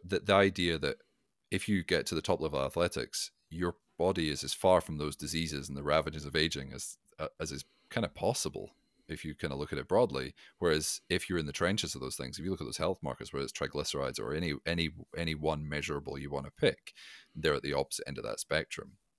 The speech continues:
So I think that, like, it doesn't matter whether you're off the street or you're a top level athlete. If you strive for the same thing,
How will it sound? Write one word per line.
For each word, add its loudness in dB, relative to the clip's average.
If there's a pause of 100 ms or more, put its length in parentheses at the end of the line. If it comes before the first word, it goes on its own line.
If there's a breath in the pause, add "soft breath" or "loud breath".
(680)
So 4
I 6
think -2
that, -2
like, -4 (120)
it -2
doesn't 2
matter 0
whether -2
you're 0
off 0
the -8
street -4
or -4
you're -4
a -10
top -2
level -4
athlete. -2
If -8
you 2
strive 2
for -10
the -6
same -2
thing, -6